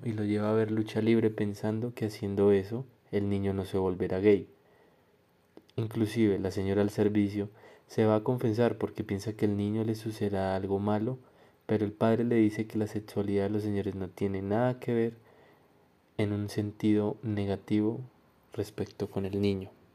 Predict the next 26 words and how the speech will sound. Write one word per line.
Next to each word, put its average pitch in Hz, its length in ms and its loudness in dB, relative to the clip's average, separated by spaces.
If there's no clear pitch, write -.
Al 110 120 2
pasar 110 300 0
el 113 100 -2
tiempo, 101 420 -4
los 98 200 0
esposos 110 400 2
empiezan 107 440 -4
a 98 40 -2
encariñarse 95 560 -4
con 92 200 -6
Hendrix 117 560 -4
y 104 180 0
él 92 140 -4
con 98 200 -4
ellos. 92 320 -4
Le 110 60 2
empiezan 98 340 -2
a 92 40 -4
enseñar 95 600 -6
a 98 100 -4
nadar, 90 480 -4
a 98 100 -12
bailar 95 540 -4
y 104 80 -4
a 92 60 -2
divertirse. 90 680 -4